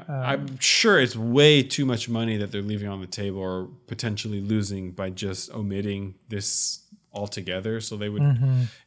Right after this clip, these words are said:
Speaker 2: I mean, it would make sense from a financial standpoint from their perspective to just push it over to as soon as possible.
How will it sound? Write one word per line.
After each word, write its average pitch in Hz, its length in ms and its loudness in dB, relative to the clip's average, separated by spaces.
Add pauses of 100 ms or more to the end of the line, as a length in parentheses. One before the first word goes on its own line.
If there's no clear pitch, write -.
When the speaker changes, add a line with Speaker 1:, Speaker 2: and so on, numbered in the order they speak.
(300)
Speaker 2:
I 139 60 0
mean, 147 120 4
it 160 40 6
would 160 120 4
make 151 160 2
sense 123 360 0
from 101 420 -4 (280)
a 123 60 -4
financial 107 500 -6
standpoint 101 680 -8
from 92 280 -12
their 123 220 4
perspective 104 680 -8
to 98 80 -16
just - 400 -14
push - 240 -4
it 107 60 -6
over 95 240 -4
to 98 180 -8
as 90 120 -4
soon 101 220 -6
as 90 120 -8
possible. 95 680 -8